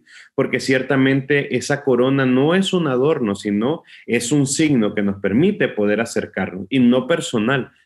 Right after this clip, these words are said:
sino poderlo hacer en familia. Lo hermoso de esa corona es poder ir encendiendo esas velas en familia,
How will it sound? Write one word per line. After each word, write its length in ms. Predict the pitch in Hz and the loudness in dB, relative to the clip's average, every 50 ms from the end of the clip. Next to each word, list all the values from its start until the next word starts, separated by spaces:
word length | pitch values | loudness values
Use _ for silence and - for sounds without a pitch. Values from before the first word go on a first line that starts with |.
| _ | _
sino 600 | - - 123 113 104 104 107 120 143 165 165 - _ _ _ - | -8 -2 0 0 2 2 0 0 0 -2 -4 -8 _ _ _ -2
poderlo 440 | 110 104 101 101 104 101 117 117 | -2 0 2 0 0 0 0 -2
hacer 240 | 113 117 - 107 104 | -2 -2 -2 -2 0
en 140 | 110 110 107 | 0 -2 -4
familia. 460 | - 95 87 87 87 87 85 85 90 | -4 -6 -6 -6 -6 -8 -10 -6 -4
Lo 100 | 98 104 | -2 0
hermoso 440 | 107 107 113 120 139 143 - 139 120 | 2 2 2 2 2 2 0 0 0
de 80 | 113 117 | 0 0
esa 220 | 117 - 123 - | 0 -2 -4 -2
corona 380 | - 104 101 107 120 127 123 113 | -2 -2 -2 0 0 0 -2 -4
es 80 | 113 | -4
poder 280 | - 107 101 101 101 101 | -4 -2 -2 0 0 0
ir 140 | 110 117 131 | 0 0 0
encendiendo 500 | 139 131 - 120 110 101 107 107 113 113 | -2 -2 -2 -2 -2 0 0 0 0 -2
esas 220 | - - 107 92 | -2 -4 -6 -4
velas 320 | 87 101 104 104 104 - 107 | -2 -2 -2 -2 -4 -4 -6
en 120 | 98 92 | -6 -6
familia, 400 | 95 90 90 90 90 87 87 - | -4 -6 -4 -4 -6 -6 -10 -14